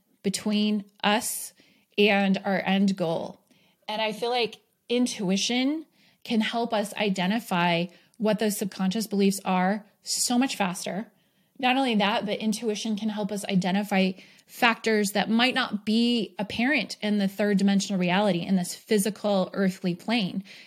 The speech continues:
There could be other influences affecting us from a spiritual and energetic level, even emotional and mental levels. And these are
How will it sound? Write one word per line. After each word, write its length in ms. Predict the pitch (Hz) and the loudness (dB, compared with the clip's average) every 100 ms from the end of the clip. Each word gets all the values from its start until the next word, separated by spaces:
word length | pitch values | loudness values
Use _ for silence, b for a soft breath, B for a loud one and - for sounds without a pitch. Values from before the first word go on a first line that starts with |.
| B | B
There 140 | - 254 | -4 -2
could 160 | 285 | 0
be 200 | 233 240 | 0 0
other 240 | - 240 277 | 0 0 2
influences 800 | 214 202 196 190 190 190 185 180 | 2 0 2 2 2 2 0 0
affecting 460 | 196 190 190 - 196 | -4 -4 -4 0 2
us 320 | 185 180 - B B B | 2 0 -6 B B B
from 180 | - 220 | -2 2
a 80 | 196 | 2
spiritual 500 | - 214 202 208 202 | 2 0 0 0 0
and 220 | 190 185 | 2 2
energetic 580 | 196 185 185 220 262 - | 0 0 2 2 2 0
level, 380 | 175 185 - 190 B B B B | -6 -6 -12 -16 B B B B
even 460 | 240 247 262 226 - | 0 2 4 2 0
emotional 500 | - 214 208 202 214 | 2 2 2 0 0
and 120 | 196 190 | 4 6
mental 360 | 247 269 240 | 4 2 2
levels. 560 | 185 - - - - - B B B B - | 2 0 -4 -8 -8 -8 B B B B 2
And 120 | 220 | 4
these 160 | 233 240 | 6 4
are 140 | - | 0